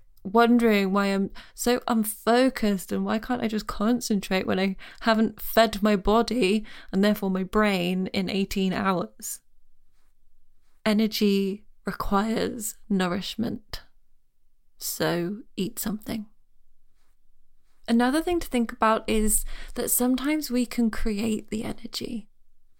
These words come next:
Nourishing your body is a very physical way to do that, but we can create the mental energy too.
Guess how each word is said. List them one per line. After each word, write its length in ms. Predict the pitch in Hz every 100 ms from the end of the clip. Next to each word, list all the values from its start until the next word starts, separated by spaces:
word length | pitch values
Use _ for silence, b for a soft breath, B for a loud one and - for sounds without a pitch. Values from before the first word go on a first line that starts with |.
| _ -
Nourishing 440 | 220 247 277 254
your 120 | 240
body 340 | 214 202 202 196
is 120 | 190
a 60 | 190
very 360 | 196 196 185
physical 680 | - - 185 - 208 - 247
way 160 | 254 247
to 200 | - -
do 240 | 254 247
that, 300 | 269 294 - -
but 160 | - -
we 180 | 208 220
can 220 | - 226
create 580 | 214 214 208 208 208 -
the 100 | 208
mental 640 | 190 196 196 - 214 202 -
energy 460 | 202 214 214 247
too. 500 | 214 - - - 247